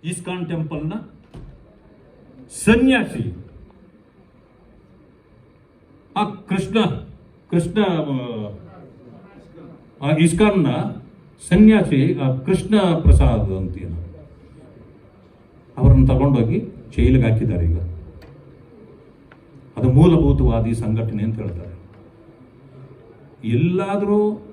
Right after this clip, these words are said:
ಆ ಇಸ್ಕಾನ್ನಲ್ಲಿ ಕೆಲಸ ಮಾಡ್ತಕ್ಕಂಥವ್ರು ಒಂದೇ ಒಂದು ಕೆಟ್ಟದ್ದು ಮಾಡಿದ್ದನ್ನು ಎಲ್ಲಾದ್ರೂ ನಾವು ನೋಡಿದ್ವಾ?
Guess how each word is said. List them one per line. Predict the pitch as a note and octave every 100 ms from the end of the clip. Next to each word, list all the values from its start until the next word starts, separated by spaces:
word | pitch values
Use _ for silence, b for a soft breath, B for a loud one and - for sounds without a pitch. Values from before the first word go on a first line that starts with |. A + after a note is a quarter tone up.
| - - - -
ಆ | A2+
ಇಸ್ಕಾನ್ನಲ್ಲಿ | A#2+ B2 - - D#3+ E3+ D3 C3+ C3 B2+
ಕೆಲಸ | B2+ G#2 G2+
ಮಾಡ್ತಕ್ಕಂಥವ್ರು | C3+ C3 G#2+ G#2 - F#2 G#2 G2+ A2+ G#2+
ಒಂದೇ | G#2+ A2+ C#3+ E3+
ಒಂದು | F#3+ E3+ -
ಕೆಟ್ಟದ್ದು | A2 A2 D3 C#3+
ಮಾಡಿದ್ದನ್ನು | A#2+ G#2 A#2 A#2 A#2+ A2
ಎಲ್ಲಾದ್ರೂ | G2+ A2 D#3+
ನಾವು | A#2 G2+
ನೋಡಿದ್ವಾ? | G2+ C3+ B2+ F#2 F2 -